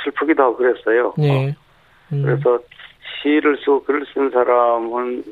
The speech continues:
Speaker 1: 어떤 불의한 세상에 글로 이렇게 저항을 하기도 하지만
Speaker 2: 네.
Speaker 1: 도대체 말이 통하지 않을 때는 이렇게 침묵으로,
Speaker 2: 음.
Speaker 1: 어,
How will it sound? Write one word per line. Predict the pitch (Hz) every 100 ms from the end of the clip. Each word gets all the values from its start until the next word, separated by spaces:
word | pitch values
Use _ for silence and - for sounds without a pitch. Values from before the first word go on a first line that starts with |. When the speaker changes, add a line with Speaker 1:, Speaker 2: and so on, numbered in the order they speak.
| - _
Speaker 1:
어떤 | - _ 123 117
불의한 | - 139 139 123 117
세상에 | 120 123 123 120 117 -
글로 | - 165 170 165
이렇게 | 139 127 - 123 113 - _ _ _ -
저항을 | 120 123 123 113 107 107 104 - - - 98
하기도 | - 127 139
하지만 | 123 123 123 104 117 151
Speaker 2:
네. | 147 139 131 185 - - - - _ _
Speaker 1:
도대체 | 123 135 190 208
말이 | 107 131 170
통하지 | - 131 135 135
않을 | 113 110 120 _
때는 | - 110 101 104 120 127 117
이렇게 | - - 85 _ _ -
침묵으로, | - 233 185 123 101 95 160 - 143
Speaker 2:
음. | 135
Speaker 1:
어, | 139 139 131